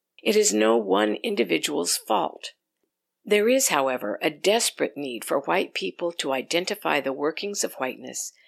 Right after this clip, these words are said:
and make daily choices that fracture the domination and exclusion it asserts. I call this whiteness competency."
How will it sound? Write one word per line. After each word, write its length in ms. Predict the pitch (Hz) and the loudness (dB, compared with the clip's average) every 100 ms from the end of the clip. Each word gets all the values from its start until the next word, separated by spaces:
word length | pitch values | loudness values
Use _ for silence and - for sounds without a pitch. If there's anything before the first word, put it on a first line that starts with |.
| _ - | _ -4
and 120 | 160 | 0
make 260 | 156 - | 0 -2
daily 380 | - 156 185 208 | 0 0 0 -4
choices 540 | - 185 160 - 131 - | -2 0 0 -2 -4 -2
that 180 | 139 | -4
fracture 480 | - 156 151 - 156 | -2 -2 -2 -2 -4
the 100 | 147 | -4
domination 760 | 135 143 156 147 131 - 135 135 | 0 0 0 -4 -4 -4 -4 -6
and 120 | 139 139 | -8 -8
exclusion 640 | - - - 226 185 131 | -6 -4 0 2 2 -2
it 160 | 120 117 | -6 -6
asserts. 680 | - 107 - - - - _ _ _ _ - | -4 -4 -6 -6 -6 -6 _ _ _ _ 2
I 120 | 175 | 2
call 340 | - 175 160 156 | 2 2 2 4
this 440 | 196 139 - - _ _ - | 4 4 0 -4 _ _ 0
whiteness 500 | 190 - 185 - - - | 0 0 -4 -4 -6 -8
competency." 920 | - 160 156 - - - - - - | -4 -4 -6 -8 -8 -6 -8 -8 -16